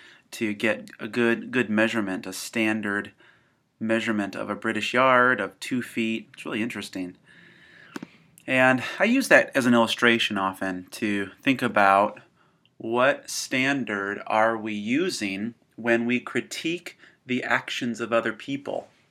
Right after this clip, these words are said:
I think that's what we talked about last time, is that we all do this.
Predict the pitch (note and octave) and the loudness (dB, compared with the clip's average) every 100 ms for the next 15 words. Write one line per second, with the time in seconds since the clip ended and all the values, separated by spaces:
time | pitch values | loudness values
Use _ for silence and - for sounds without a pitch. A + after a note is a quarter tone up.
0 | - - A#2+ A#2 G#2+ A#2+ A#2+ A#2+ B2 B2 | -20 -8 -4 -4 -4 -6 -6 2 2 4
1 | G2+ F#2+ G#2+ G2 - A2+ F#2+ - G#2+ B2 | 0 2 4 2 0 -2 -2 -4 -6 -4
2 | - D3 E3 F3 F3+ C3+ D#3+ G2 G2 - | -2 2 4 4 4 0 -2 -4 -6 -8
3 | - | -10